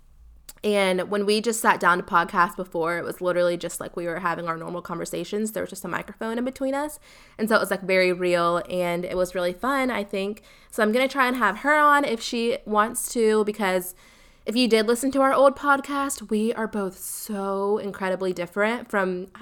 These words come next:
our old hashtag relatable days, in the sense that we are both, like, career women now in two completely different cities,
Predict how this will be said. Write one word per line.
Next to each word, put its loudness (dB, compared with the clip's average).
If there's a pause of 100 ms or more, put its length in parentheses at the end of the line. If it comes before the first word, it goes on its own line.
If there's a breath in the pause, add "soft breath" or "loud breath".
our 2
old 2 (120)
hashtag 0
relatable -2
days, -2 (400 soft breath)
in 2
the 2
sense -2
that 4
we 4
are 0
both, 0 (240)
like, -4
career 6
women 4
now 4
in -2
two 0
completely 0
different 0
cities, 2